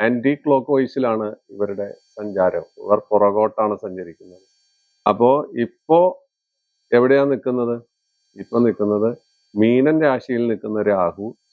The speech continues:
കുംഭൻ രാശിയില്. അപ്പോ അങ്ങനെ പുറകോട്ടാണ്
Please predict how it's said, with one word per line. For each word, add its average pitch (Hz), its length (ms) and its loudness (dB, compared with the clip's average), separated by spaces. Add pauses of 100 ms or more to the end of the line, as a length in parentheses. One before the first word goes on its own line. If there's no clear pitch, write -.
(300)
കുംഭൻ 117 380 4
രാശിയില്. 90 500 -2 (800)
അപ്പോ 123 480 -2 (120)
അങ്ങനെ 143 300 2 (500)
പുറകോട്ടാണ് 139 720 2